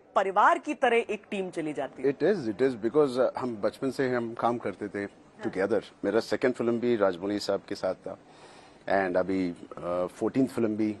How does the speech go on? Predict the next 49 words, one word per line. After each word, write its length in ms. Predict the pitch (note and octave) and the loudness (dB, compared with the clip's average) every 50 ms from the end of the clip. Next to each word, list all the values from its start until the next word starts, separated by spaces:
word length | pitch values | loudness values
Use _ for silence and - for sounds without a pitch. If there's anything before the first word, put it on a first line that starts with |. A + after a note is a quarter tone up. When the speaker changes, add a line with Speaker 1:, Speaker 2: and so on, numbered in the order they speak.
| - - | -12 -10
Speaker 2:
उनके 240 | F2+ G2+ F#2+ - F#2 | -10 -8 -6 -6 -6
साथ 200 | - - F#2 E2+ - - | -2 -2 -2 -4 -4 -8
है। 140 | - F2+ F2+ | -12 -12 -12
So 320 | - - - - - - A#2 A2 G#2+ A2 G2 - - - C3 | -16 -20 -20 -20 -10 -8 -6 -4 -4 -4 -6 -10 -10 -6 -4
almost 340 | C#3+ D#3 F3 E3+ D#3 C3+ | -2 0 2 0 2 0
उनकी 320 | C#3+ C3 C3 - D#3+ D#3+ D#3+ | -2 -4 0 0 0 0 2
तरीका 500 | - C3+ A#2+ C3 C#3 - D#3+ D#3 D3+ D3 | 0 0 0 0 0 2 4 4 4 4
वैसी 340 | A#2 C3 A#2+ B2 - - D3+ | 4 2 -2 -2 0 0 0
होता 240 | A2 G2 - - | -2 0 -2 -4
है, 80 | F#2+ F#2 | -6 -6
Family 440 | - - - - A#2 A2+ A#2 B2+ C3 | -8 -8 -6 -4 -4 -2 -2 -2 -2
जैसा 240 | B2+ B2+ B2+ - C3+ | -2 -4 -4 -4 -4
बनना 300 | A#2+ G#2+ G#2+ A#2 B2+ C3 | -4 -4 -4 -4 -4 -6
है, 120 | C#3 D#3+ - - - - - - B2+ | -6 -8 -10 -16 -20 -20 -12 -4 -2
नहीं 100 | A#2+ B2 | -2 0
तो 200 | D3 C#3+ C#3 C3+ - - A2+ | 2 0 -2 -2 -8 -8 -4
movie 240 | B2 B2+ C3 D3 | -2 0 2 2
नहीं 120 | C#3 C#3 C3 | 2 2 2
बनती 280 | F#2 F#2+ F2 - - | 0 -2 -6 -8 -12
है। 380 | - - - - - - - - - - - - | -16 -16 -16 -18 -20 -20 -20 -20 -12 -10 -8 -8
Speaker 1:
मगधीरा 540 | A3+ A3 F#3+ G3+ G3+ A#3 A#3+ B3 A#3+ A#3 A3+ | -8 -4 -2 -2 -2 -2 -4 -4 -4 -4 -4
की 120 | A3+ A3 G3+ | -6 -6 -8
बात 220 | F#3 E3 D#3+ - | -8 -8 -8 -8
आप 160 | D#3+ D#3 - | -10 -10 -8
कर 80 | F3 D#3+ | -10 -10
रहे 120 | D3 D3 | -6 0
थे। 40 | A#2+ | 2
Speaker 2:
मगधीरा 380 | A2+ A2+ A#2 A2+ A#2+ A2+ A2+ A2 | 4 4 4 4 4 4 4 2
की 140 | - G#2+ | 2 -2
बात। 160 | F#2 F#2+ F2+ F2+ | -4 -4 -4 -4
Speaker 1:
तो 60 | F#2+ | -4
मतलब 300 | G2 - - A#3 G#3+ G3 | -4 -4 -4 -6 -6 -4
राजमौली 760 | E3+ F3+ E3+ F#3+ G3 B3 B3 A#3+ A#3+ B3 A#3+ B3+ C4+ C4 B3+ | -4 -2 -2 -2 -2 -4 -6 -6 -6 -6 -6 -6 -6 -8 -8
and, 280 | - F3+ G3+ G#3 A3 A3 | -6 -4 -4 -4 -4 -4
uh, 800 | G#3 G#3+ G#3 G3+ G3 G3 G3 F#3+ F#3 F#3 F3+ F3 E3+ E3+ E3+ | 0 0 2 2 2 2 2 2 2 0 0 0 -2 -2 0
रामचरण 600 | F#3+ F3+ F#3 G3+ G3 - A#3+ A3 G#3 F#3 F3 E3+ | 0 0 0 -2 -2 -2 0 0 0 -2 -4 -6
का 120 | F3 A3 G3+ | -6 -6 -6
combination 680 | - - G3 F3+ F3+ F#3 G#3 A3 A3+ G#3+ - C4+ B3+ | -4 -4 -4 -4 -2 -4 -4 -4 -6 -4 -4 -6 -4
ही 80 | C4+ C4 | -4 -2
deadly 280 | G3+ G3 E3+ F#3+ G3+ | -4 -4 -4 -4 -6
होने 200 | F#3+ F3+ E3 D#3 | -6 -6 -6 -6
वाला 240 | D3+ D3+ D3 C#3+ C#3+ | -8 -8 -8 -8 -10
है। 80 | C#3+ - | -14 -16
Speaker 2:
I 20 | |
mean, 420 | - F3+ E3+ F3 F3 D#3+ E3 E3 F#3+ | -18 -16 -14 -12 -12 -12 -12 -8 -4
he 80 | G3 | 0
Speaker 1:
जब 180 | G3+ G3+ F#3 F#3 | 0 0 0 0
भी 120 | A#3+ G#3+ | -2 -2
आएगा। 280 | F3+ D3 C#3 C#3 D3 | -2 -2 -4 -8 -12